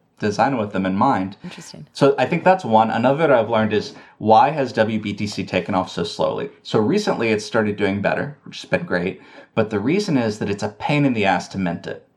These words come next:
Speaker 1: So with W B T C, if you wanna mint, you go to a merchant. The merchant does
Speaker 2: Mm.
Speaker 1: K Y C. The K Y C will all be jurisdiction specific. You'll have to trust them with your personal information.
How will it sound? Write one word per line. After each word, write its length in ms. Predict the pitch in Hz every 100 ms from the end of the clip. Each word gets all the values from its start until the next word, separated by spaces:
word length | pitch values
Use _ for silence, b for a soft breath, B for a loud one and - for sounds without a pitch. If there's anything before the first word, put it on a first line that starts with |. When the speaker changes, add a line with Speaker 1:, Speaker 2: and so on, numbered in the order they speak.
| _ _
Speaker 1:
So 140 | 120
with 140 | 107 -
W 240 | 156 165
B 120 | 135
T 140 | 110 113
C, 200 | - 170
if 120 | 139
you 80 | 107
wanna 140 | 104
mint, 300 | 107 127 - - _ _
you 140 | -
go 160 | 107 110
to 100 | 113
a 60 | 127
merchant. 420 | 113 92 - - B B B
The 80 | -
merchant 360 | 101 101 110 104
does 240 | 113 104
Speaker 2:
Mm. 40 | -
Speaker 1:
K 160 | 110
Y 160 | 110 110
C. 200 | 110 85
The 100 | -
K 220 | - 92
Y 140 | 92 95
C 180 | -
will 160 | 104 98
all 220 | 90 92 92
be 120 | 101
jurisdiction 580 | 90 90 87 90 - 98
specific. 720 | - 127 - 170 151 139 -
You'll 120 | 92
have 180 | 95 -
to 80 |
trust 300 | - - 95
them 120 | - 95
with 140 | 87
your 100 | -
personal 400 | - 123 - 110
information. 560 | 107 107 98 101 107